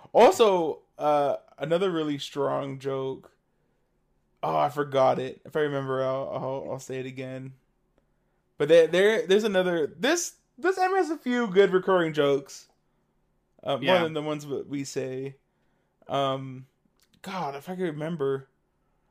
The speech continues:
Speaker 2: What about, do you like anything with the, the god character, that cat?
Speaker 1: No.
Speaker 2: <laughs> You don't, you don't like the body heat?
Speaker 1: Yeah, it's so
Speaker 2: <laughs>
Speaker 1: stupid.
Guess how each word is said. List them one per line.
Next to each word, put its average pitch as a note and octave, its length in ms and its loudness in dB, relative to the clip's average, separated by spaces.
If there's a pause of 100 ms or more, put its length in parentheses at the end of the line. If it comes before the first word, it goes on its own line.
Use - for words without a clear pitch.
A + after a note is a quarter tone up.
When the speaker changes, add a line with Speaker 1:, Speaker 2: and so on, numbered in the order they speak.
(380)
Speaker 2:
What C#3+ 180 -2
about, C3+ 340 2
do C#3 80 -2
you D3 80 4
like D3 180 2
anything C#3+ 540 -2
with B2 160 -10
the, A#2 340 -2
the G#2+ 100 -2
god A#2 320 0
character, C3+ 540 -6
that G2+ 180 -6
cat? A#2+ 380 -8
Speaker 1:
No. C#3 680 -4
Speaker 2:
<laughs> - 60 -20 (1400)
You A#2+ 180 -4
don't, C#3 140 -4
you B2+ 80 0
don't C3 160 2
like B2+ 140 4
the C3 180 2
body B2 300 4
heat? D#3+ 300 -2
Speaker 1:
Yeah, D#3+ 60 4
it's D3+ 100 0
so G#3 120 8
Speaker 2:
<laughs> - 20 4
Speaker 1:
stupid. C3+ 760 -6